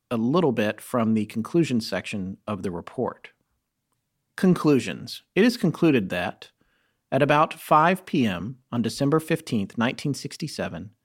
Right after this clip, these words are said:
the U S thirty-five highway bridge between Point Pleasant,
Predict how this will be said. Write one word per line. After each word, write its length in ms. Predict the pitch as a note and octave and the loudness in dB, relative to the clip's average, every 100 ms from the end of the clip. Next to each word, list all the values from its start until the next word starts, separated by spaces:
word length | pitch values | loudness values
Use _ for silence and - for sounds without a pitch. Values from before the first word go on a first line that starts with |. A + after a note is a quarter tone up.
| _ _ _ _ _ - | _ _ _ _ _ -2
the 100 | A2 | 0
U 220 | C3 D#3 | 2 2
S 220 | D3+ - | 0 -2
thirty-five 680 | - C3+ D3+ C3+ G2+ F2+ F2+ | 0 0 0 0 0 0 -2
highway 380 | - C3 C#3 C#3+ | -2 2 4 2
bridge 520 | B2 F#2 - - - _ | 0 -6 -8 -12 -16 _
between 320 | A2+ - G#2+ | -6 -4 -4
Point 340 | - C#3 D3+ - | -4 -4 -6 -4
Pleasant, 460 | C#3 G2+ - - | -2 -2 -4 -14